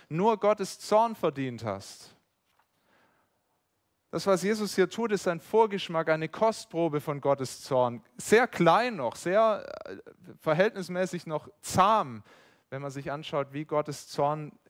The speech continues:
in seiner ganzen Geballtheit ist, wenn man den erlebt. Hebräer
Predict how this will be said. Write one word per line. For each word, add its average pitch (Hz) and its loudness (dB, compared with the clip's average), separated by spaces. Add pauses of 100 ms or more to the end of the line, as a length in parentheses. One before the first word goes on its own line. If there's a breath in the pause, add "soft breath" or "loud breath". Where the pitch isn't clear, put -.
(120)
in 131 -4
seiner 131 2
ganzen 135 -4 (120)
Geballtheit 131 0 (120)
ist, 156 -4
wenn 120 -2
man 113 -6
den 113 -6
erlebt. 139 0 (640 loud breath)
Hebräer 143 2